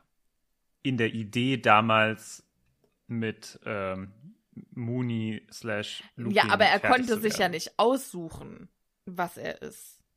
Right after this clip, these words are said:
Speaker 1: Wieso?
Speaker 2: Du kannst dir
Speaker 1: Natürlich.
Speaker 2: nicht, nein, du kannst dir nicht aussuchen, was für ein Animagus du bist.
Speaker 1: Was?
Speaker 2: Nein, das wird dir automatisch, das ist quasi das Tier in dir.
Speaker 1: Da bi-, das Tier in dir? Ach, krass.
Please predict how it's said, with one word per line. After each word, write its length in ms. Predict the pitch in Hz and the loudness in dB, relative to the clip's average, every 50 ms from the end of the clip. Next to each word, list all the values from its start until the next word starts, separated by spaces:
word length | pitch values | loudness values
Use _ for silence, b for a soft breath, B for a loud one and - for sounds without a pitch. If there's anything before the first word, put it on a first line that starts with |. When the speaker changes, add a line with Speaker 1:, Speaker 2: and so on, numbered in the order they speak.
| _ _ _ _ _ _ _ _ _ _ | _ _ _ _ _ _ _ _ _ _
Speaker 1:
Wieso? 340 | - 107 113 101 85 - - | -18 -16 -14 -14 -12 -8 -4
Speaker 2:
Du 40 | |
kannst 220 | 147 - 202 208 - | -2 0 0 0 -2
dir 60 | 262 | -4
Speaker 1:
Natürlich. 320 | 254 262 - - - - | -6 -6 -6 -8 -10 -14
Speaker 2:
nicht, 120 | - 202 _ _ - | -18 -20 _ _ -8
nein, 280 | - 240 208 175 180 208 | -4 -2 -2 -2 -2 -4
du 60 | 214 | -6
kannst 260 | 220 233 233 233 - | -6 -6 -6 -6 -6
dir 40 | - | -8
nicht 160 | 294 302 - - | -8 -8 -6 -6
aussuchen, 360 | 175 185 - 180 180 - 175 | -6 -8 -8 -12 -14 -12 -10
was 160 | 175 170 - - | -12 -12 -12 -12
für 80 | - | -14
ein 80 | 180 180 | -12 -12
Animagus 720 | - 175 175 170 165 165 156 156 - - 156 - - - - | -10 -10 -10 -10 -10 -8 -8 -10 -10 -10 -14 -16 -18 -18 -18
du 120 | - 82 | -18 -18
bist. 400 | - - - - - - - - _ | -16 -16 -18 -18 -18 -20 -20 -20 _
Speaker 1:
Was? 720 | - 104 110 123 160 196 214 - - - - - - _ _ _ - | 0 4 6 8 8 8 6 4 -2 -14 -18 -20 -20 _ _ _ -6
Speaker 2:
Nein, 360 | 214 214 180 170 180 208 233 | -2 0 0 0 -2 -4 -6
das 280 | 240 233 233 - - - | -6 -8 -10 -12 -10 -10
wird 200 | 214 208 214 - | -10 -8 -6 -4
dir 280 | 233 226 220 220 - - | -4 -2 0 0 0 -2
automatisch, 600 | 196 202 - 220 214 196 196 202 - - 175 - | -4 -4 -4 -6 -4 -4 -4 -4 -6 -10 -16 -16
das 140 | - 170 170 - | -16 -16 -16 -16
ist 180 | - - - _ | -18 -18 -16 _
quasi 260 | 185 185 175 - 185 | -12 -10 -10 -10 -8
das 240 | 185 180 185 - - | -8 -10 -10 -12 -12
Tier 320 | - - 220 214 214 190 | -8 -6 -4 -2 -2 -4
in 180 | 185 190 180 170 | -4 -8 -10 -10
dir. 360 | 185 196 185 160 - - - _ | -10 -10 -8 -10 -10 -12 -14 _
Speaker 1:
Da 80 | - 110 | -12 -10
bi-, 200 | 110 110 113 - - | -10 -10 -12 -14 -14
das 400 | - - - 117 110 - - - | -18 -16 -14 -12 -12 -12 -12 -14
Tier 320 | - - - 139 139 127 110 | -14 -16 -14 -12 -12 -10 -10
in 120 | 104 101 | -12 -12
dir? 360 | 101 98 101 98 101 104 98 - _ | -12 -12 -10 -10 -10 -12 -14 -16 _
Ach, 200 | - 117 117 - | -14 -14 -14 -14
krass. 400 | - - 131 110 104 - - _ | -12 -12 -12 -12 -12 -14 -20 _